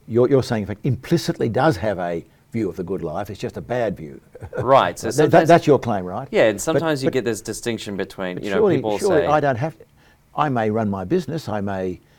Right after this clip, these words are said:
Speaker 1: I'm free to trade, but I don't have to hold, I am not have to have the view that the purpose of life is just to make money.
Speaker 2: Oh, of course not.
Speaker 1: I have that freedom.
Speaker 2: I hope you don't.
Speaker 1: I don't, as a matter of fact, 'cause,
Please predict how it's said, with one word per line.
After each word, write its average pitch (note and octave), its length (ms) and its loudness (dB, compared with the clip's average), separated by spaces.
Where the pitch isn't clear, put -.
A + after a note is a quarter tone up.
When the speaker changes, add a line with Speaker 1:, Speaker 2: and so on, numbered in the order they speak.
Speaker 1:
I'm F#2 120 -8
free A2+ 200 -2
to G2 80 -10
trade, A2 380 -8
but C3+ 120 -6
I C#3 120 0
don't A2 180 -2
have D#3+ 200 -6
to C#3 80 -6
hold, F#2 300 -6
I G#2+ 160 -6
am F#2+ 100 -8
not F#2+ 140 -6
have D#3+ 200 -10
to A2 80 -12
have E2 240 -12
the G#2 80 -6
view G2 160 -4
that F2 180 -14
the G2 60 -10
purpose F2+ 340 -6
of D#2+ 100 -12
life F2+ 220 -8
is F#2 60 -14
just - 200 -12
to F2 60 -14
make E2 180 -10
money. - 380 -12
Speaker 2:
Oh, D4 120 -4
of - 100 -6
course - 340 -2
not. - 300 -16
Speaker 1:
I A2 60 -4
have C3 140 0
that G#2+ 140 -4
freedom. - 200 0
Speaker 2:
I D3+ 40 4
hope C#3+ 260 2
you A#2+ 80 -2
don't. C#3+ 520 -4
Speaker 1:
I F3+ 120 0
don't, F3+ 220 4
as A2 100 -4
a F#2+ 40 -6
matter F2 140 -6
of F2 60 -10
fact, - 200 -2
'cause, G#2+ 200 -4